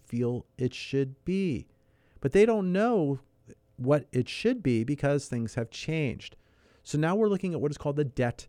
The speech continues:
to income ratio. We have some individuals right now who are having fantastic months. They have great cash flow on their bank statements for the past six months or so.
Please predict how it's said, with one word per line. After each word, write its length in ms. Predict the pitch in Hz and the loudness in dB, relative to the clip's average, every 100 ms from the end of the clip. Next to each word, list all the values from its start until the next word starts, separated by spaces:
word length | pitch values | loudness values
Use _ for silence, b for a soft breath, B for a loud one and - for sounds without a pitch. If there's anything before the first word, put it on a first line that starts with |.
| - | -16
to 140 | - 123 | -10 -6
income 480 | 110 101 110 113 - _ | -4 -4 -4 -4 -8 _
ratio. 480 | 143 165 156 - 85 - _ _ _ b b b b b b _ | -4 -4 -2 -6 -8 -10 _ _ _ b b b b b b _
We 140 | 180 | 4
have 120 | 185 170 | 4 4
some 160 | 180 | 2
individuals 540 | 165 160 151 143 151 127 | 2 2 0 0 0 4
right 200 | 139 127 | 4 4
now 380 | 127 131 156 | 2 2 2
who 240 | 151 135 117 | 2 2 2
are 100 | 123 | 2
having 220 | 139 160 | 2 0
fantastic 1040 | - 208 208 - - 311 311 - 120 - - | 0 -2 -2 -6 -2 -2 -2 -2 -2 -4 -8
months. 480 | 120 101 143 - - b b b | -4 -2 -4 -8 -18 b b b
They 120 | 170 | 2
have 200 | 180 180 | 4 2
great 520 | 151 190 277 294 - | -2 0 2 2 -2
cash 440 | - - 131 117 - | -12 -2 -2 -2 -2
flow 200 | 135 117 | 0 2
on 120 | 120 | 0
their 100 | 113 | 0
bank 240 | 98 113 | -2 -4
statements 400 | 110 127 135 175 | -4 -4 -4 -4
for 160 | - 127 | -6 -6
the 80 | 110 | -4
past 340 | 123 117 110 | -4 -4 -6
six 280 | - - - | -8 -10 -6
months 280 | 110 147 - | -6 -6 -6
or 80 | 113 | -8
so. 600 | - - 107 98 165 | -6 -2 -2 -2 -4